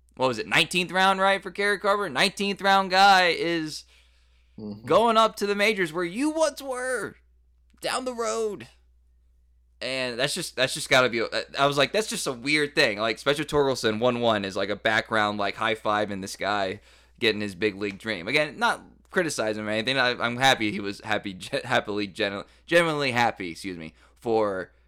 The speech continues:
Speaker 1: Kerry. But it was also, like, weird to see. So, we can also throw Ryan Kreidler in here, who is a guy that I think many expected to see this year. Was definitely,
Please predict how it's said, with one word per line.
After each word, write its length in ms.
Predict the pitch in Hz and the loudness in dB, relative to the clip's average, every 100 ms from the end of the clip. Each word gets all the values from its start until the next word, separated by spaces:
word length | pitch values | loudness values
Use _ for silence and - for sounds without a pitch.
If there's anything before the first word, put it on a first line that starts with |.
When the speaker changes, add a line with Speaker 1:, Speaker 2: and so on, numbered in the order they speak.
| _ | _
Speaker 1:
Kerry. 500 | - 151 113 82 76 _ _ | 0 0 0 -4 -10 _ _
But 120 | 139 | -4
it 20 | 135 | -4
was 120 | 135 | 0
also, 280 | 147 139 131 | 0 0 -2
like, 280 | 113 87 _ 98 | -2 -4 _ -6
weird 300 | 110 101 - | -4 -4 -6
to 80 | |
see. 300 | 85 76 - _ _ _ _ - | -10 -10 -12 _ _ _ _ -8
So, 460 | 139 127 113 107 - _ _ _ _ _ _ _ _ _ _ - | 0 2 2 -2 -10 _ _ _ _ _ _ _ _ _ _ -6
we 80 | 139 | 0
can 100 | 175 | 2
also 280 | 180 165 | 2 2
throw 220 | 156 147 147 | 0 0 2
Ryan 340 | 131 123 117 | 4 2 2
Kreidler 520 | - 110 107 95 101 | -2 2 2 2 0
in 100 | 101 | -2
here, 420 | 104 101 98 98 - _ _ _ | -4 -4 -4 -6 -12 _ _ _
who 160 | 110 | -2
is 140 | 107 101 | -2 -2
a 60 | |
guy 380 | 101 110 110 107 | 0 2 4 4
that 480 | 95 98 95 92 - _ _ _ _ _ _ _ | 2 -2 0 -4 -8 _ _ _ _ _ _ _
I 80 | 98 | -8
think 240 | 101 85 | -6 -4
many 260 | 98 131 151 | 0 4 4
expected 480 | 143 - 139 135 117 | 2 0 0 -2 -8
to 80 | 127 | -8
see 260 | - 120 | -2 -2
this 240 | 107 104 - | 0 -2 -2
year. 420 | 101 101 98 117 _ _ _ _ _ _ _ _ _ _ | -2 0 -2 -6 _ _ _ _ _ _ _ _ _ _
Was 180 | 104 95 | -10 0
definitely, 840 | 127 147 156 147 139 131 120 117 | 0 0 -2 -2 0 2 0 -4